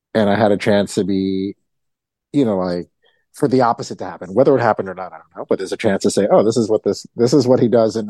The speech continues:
other scenarios." And I'm saying, "Oh, this is how he does it." And you could hear, like, what he's bringing to that project. And,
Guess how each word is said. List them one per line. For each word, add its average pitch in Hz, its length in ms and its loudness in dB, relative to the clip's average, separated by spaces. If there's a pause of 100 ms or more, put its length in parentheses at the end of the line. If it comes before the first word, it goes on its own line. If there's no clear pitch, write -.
other 101 400 -4 (240)
scenarios." 101 680 -2
And 107 100 -6
I'm - 80 -4
saying, 92 240 0
"Oh, 208 140 6
this 117 160 0
is 120 100 2
how 117 140 4
he 113 100 2
does 101 260 -2
it." 80 120 -8 (520)
And 110 120 -2
you 113 80 0
could 113 140 2
hear, 107 420 4 (160)
like, 101 200 -2
what 95 200 -6
he's 95 220 -4
bringing 90 500 -8 (440)
to 110 80 0
that 95 180 0
project. - 640 -4 (180)
And, 98 480 0